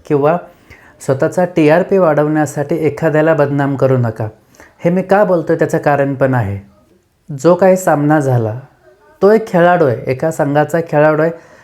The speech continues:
फार फार तर थोड्याफार प्रमाणात तो त्याचा ब्रँड ॲम्बॅसेडर असू शकतो, पण मैदानावरती खेळ खेळणं हे त्याचं कर्तव्य आहे, त्याचं काम आहे आणि तेच त्यानं केलं. आणि ज्या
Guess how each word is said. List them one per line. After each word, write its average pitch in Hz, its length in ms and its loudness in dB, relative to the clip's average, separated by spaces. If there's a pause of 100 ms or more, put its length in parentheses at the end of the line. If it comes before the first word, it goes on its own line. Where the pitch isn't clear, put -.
(140)
फार 160 260 -2
फार 165 160 0 (100)
तर 170 180 0
थोड्याफार 156 400 0
प्रमाणात 156 480 -2
तो 156 60 0
त्याचा 151 280 -4
ब्रँड 151 300 0
ॲम्बॅसेडर 147 520 -2
असू 131 220 0
शकतो, 127 460 -10 (540)
पण 202 260 2 (440)
मैदानावरती 185 880 0
खेळ 170 300 2
खेळणं 170 300 0
हे 170 220 0
त्याचं 180 400 -2
कर्तव्य 156 560 0
आहे, 151 240 2
त्याचं 156 480 -2
काम 165 460 0
आहे 139 260 -2 (400)
आणि 151 180 0 (100)
तेच 214 320 2
त्यानं 143 280 0
केलं. 117 400 -4 (460)
आणि 151 240 -2
ज्या 165 320 0